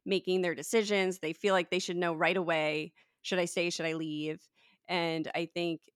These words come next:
like you said, it's, you're building a sustainable foundation. These are things I believe you should take time to reflect on. No decisions need to be made right away. And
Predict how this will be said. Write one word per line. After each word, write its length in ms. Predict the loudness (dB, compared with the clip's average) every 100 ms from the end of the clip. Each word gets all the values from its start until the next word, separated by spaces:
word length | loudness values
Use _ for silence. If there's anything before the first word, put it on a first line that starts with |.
| -8
like 180 | -8 -6
you 80 | -4
said, 220 | 0 0
it's, 200 | 0 -4
you're 120 | -2
building 240 | 0 0 -2
a 40 |
sustainable 560 | -4 -6 -2 -2 -2 -2
foundation. 580 | -4 -4 -4 -4 -6
These 180 | -6 -6
are 100 | -6
things 320 | -4 -6 -6 -4
I 160 | -2 0
believe 340 | -2 -4 -4
you 80 | -6
should 160 | -8 -12
take 180 | -12 -12
time 400 | -6 -4 -4 -4
to 100 | -10
reflect 480 | -10 -8 -8 -6
on. 300 | -8 -6 -8 -12 _ 0
No 160 | 2
decisions 520 | 2 2 2 2 -4 -4
need 120 | -4
to 80 | -2
be 100 | -2
made 240 | 0 -2
right 340 | -2 0 0 -2
away. 500 | -2 -2 -2 -4 -8 -12 -20 -20 -16 -4
And 520 | 0 2 2 0 -2